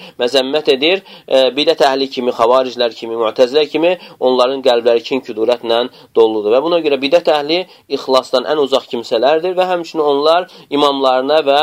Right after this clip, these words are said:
baş, e, başçılarına və ümmətə qarşı ən xəyanət edən insanlardır. Və onlar müsəlman cəmaatından, e, uzaqdırlar. Sonra yenə Şeyx Hafizahullah izah verərək buyurur,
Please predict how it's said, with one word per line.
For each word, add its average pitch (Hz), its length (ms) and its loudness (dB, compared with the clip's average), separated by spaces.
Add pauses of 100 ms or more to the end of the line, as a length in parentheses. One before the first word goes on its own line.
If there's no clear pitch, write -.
(120)
baş, 131 260 -2
e, 120 340 2
başçılarına 120 560 -2
və 139 120 0 (100)
ümmətə 123 400 -2
qarşı 135 520 0 (260)
ən 139 200 -4
xəyanət 127 480 -4
edən 113 160 -2
insanlardır. 104 760 -2 (260)
Və 110 60 -4
onlar 117 380 0
müsəlman 117 500 -6
cəmaatından, 113 720 -6 (220)
e, 104 440 -6
uzaqdırlar. 90 800 -8 (840)
Sonra 208 260 0
yenə 170 160 0
Şeyx 147 240 0
Hafizahullah 127 720 -2
izah 117 240 -4
verərək 107 340 0
buyurur, 110 400 0